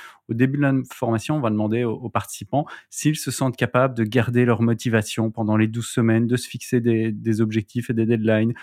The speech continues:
de garder leur attention pendant les lives, de se réapproprier les méthodes, d'interagir avec le groupe.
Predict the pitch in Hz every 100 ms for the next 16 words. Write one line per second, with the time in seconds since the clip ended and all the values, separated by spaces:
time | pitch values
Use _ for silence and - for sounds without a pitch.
0 | - - 131 135 113 123 120 110 - 113
1 | - 120 120 113 113 113 107 107 110 127
2 | - 131 120 123 120 123 117 113 113 -
3 | 110 113 113 - - - 131 147 143 123
4 | 117 110 113 113 107 123 117 127 123